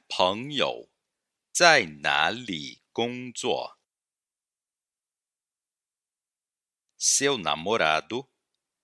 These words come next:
em onde trabalhar? Vamos ver os caracteres primeiro. Este é o nan.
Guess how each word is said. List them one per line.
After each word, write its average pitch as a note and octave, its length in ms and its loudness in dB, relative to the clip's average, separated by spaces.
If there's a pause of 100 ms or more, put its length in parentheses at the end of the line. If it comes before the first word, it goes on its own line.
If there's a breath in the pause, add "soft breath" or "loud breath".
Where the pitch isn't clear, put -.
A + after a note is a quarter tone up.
(200)
em A2+ 540 -2 (680)
onde G2+ 640 -4 (640)
trabalhar? G2 720 2 (1120)
Vamos G#2 300 -4
ver A2 160 -2
os - 100 -4
caracteres G#2+ 720 0
primeiro. G2+ 540 -6 (640)
Este A2+ 420 -2
é G#2+ 60 2
o D#2+ 100 -6
nan. D2+ 540 -6